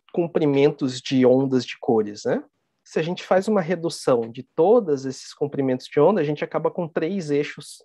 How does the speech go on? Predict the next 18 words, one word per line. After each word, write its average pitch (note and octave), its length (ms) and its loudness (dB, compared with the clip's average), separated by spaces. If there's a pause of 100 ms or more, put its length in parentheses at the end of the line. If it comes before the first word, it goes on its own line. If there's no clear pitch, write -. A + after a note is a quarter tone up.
(160)
simplesmente. B2+ 800 -2
Toda F#3+ 320 6
a E3+ 40 6
informação D#3 540 2
pode D3+ 280 -2
ser - 220 -12
recapturada D3 680 -4 (320)
através C#3 360 -2
de C#3 120 -16
três D3+ 380 -2
eixos C#3+ 340 -2
básicos B2+ 520 -4
de C#3+ 100 -8
informação, C3 680 -2 (440)
vermelho, A#2+ 460 -2
verde C3+ 500 -4
e C#3+ 80 2
azul, D3 280 -2